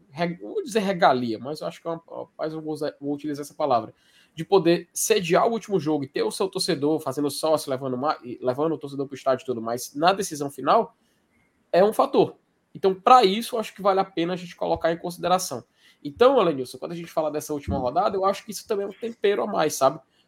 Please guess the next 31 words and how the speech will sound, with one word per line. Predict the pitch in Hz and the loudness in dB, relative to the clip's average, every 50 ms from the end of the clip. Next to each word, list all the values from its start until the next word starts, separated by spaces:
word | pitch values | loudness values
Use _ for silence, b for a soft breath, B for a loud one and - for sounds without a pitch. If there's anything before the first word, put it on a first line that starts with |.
| _ - | _ 0
Porque | 180 170 175 - 170 160 - - _ - - | 0 0 0 2 0 0 0 -4 _ -14 -2
tendo | - 240 285 294 285 | 0 0 2 2 0
esse | - - 190 | -2 -4 -2
clássico | - 175 170 165 - - 156 | 4 4 4 4 4 -4 -6
rei | 131 135 131 127 | -2 2 2 2
ali, | 120 131 143 139 131 | 2 2 -2 -4 -6
se | - - - | -6 -8 -10
o | 123 | -10
Ceará, | - - - 180 156 147 123 107 | -6 0 2 4 6 6 6 4
que | - - - - 165 | 2 -4 -8 -6 -6
no | 180 | -4
momento, | 180 175 165 151 143 135 131 _ _ _ _ _ _ _ _ | -2 -2 -2 0 -2 -2 -4 _ _ _ _ _ _ _ _
se | - 156 | -10 -8
a | 135 | -4
gente | 156 151 147 - 156 | -4 -4 -2 0 0
olhar | 147 143 139 135 131 - - _ _ _ - | 4 6 6 6 6 4 0 _ _ _ 4
para | 165 160 180 190 185 | 6 6 8 6 4
o | 170 | 2
saldo, | - - - 143 135 135 127 123 | -4 0 2 4 4 4 2 -2
por | 127 - 131 | -6 -6 -2
exemplo, | 131 127 123 127 117 - 120 | -2 -2 -2 -4 -8 -6 -8
ele | 123 127 127 | -10 -10 -8
tem | - 139 139 | -10 -10 -10
um | 131 | -10
saldo | - - 127 127 127 120 | -4 -2 -2 -2 -2 -2
bem | 117 143 180 226 | -4 -4 -4 0
maior | 254 196 160 160 165 | 2 2 4 4 4
que | 165 160 | 2 0
o | 143 | -8
do | 139 | -8
Fortaleza, | 131 131 - 131 139 165 196 185 - - | -10 -10 -10 -8 -4 -2 -2 -2 -4 -6